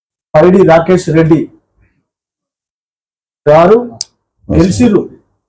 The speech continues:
గెలిచిండ్రు అనుకుంటా, గెలిచిర్రు, కానీ ఆయనకి ఇంకా గెలనట్లే ఉన్నది కాబట్టి ఓడిపోయినోడు, ఓడిపోయినాడు, నువ్వు గెలిచినావు,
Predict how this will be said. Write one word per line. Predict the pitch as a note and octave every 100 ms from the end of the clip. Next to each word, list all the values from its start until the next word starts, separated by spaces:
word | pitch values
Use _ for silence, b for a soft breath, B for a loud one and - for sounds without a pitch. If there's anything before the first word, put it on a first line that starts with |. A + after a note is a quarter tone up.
| _
గెలిచిండ్రు | C#3 D3 G#3+ G3+ G#3 F3+
అనుకుంటా, | F3+ F#3 E3+ D#3+
గెలిచిర్రు, | F#3 A#3 G3+ D3+ -
కానీ | G3
ఆయనకి | G3+ F#3
ఇంకా | G#3 A3 E3
గెలనట్లే | G#3 A#3 A#3 A3+
ఉన్నది | A3+ A3 G#3
కాబట్టి | G3+ G#3 A#3+ G#3 A#3 - _ _ _ _
ఓడిపోయినోడు, | D#3 G#3+ G#3+ A3+ A3 G#3+ G#3 G#3 G3 G3+
ఓడిపోయినాడు, | A3+ F#3+ G#3+ G#3+ G#3 G#3
నువ్వు | G3+ E3
గెలిచినావు, | F#3 B3+ B3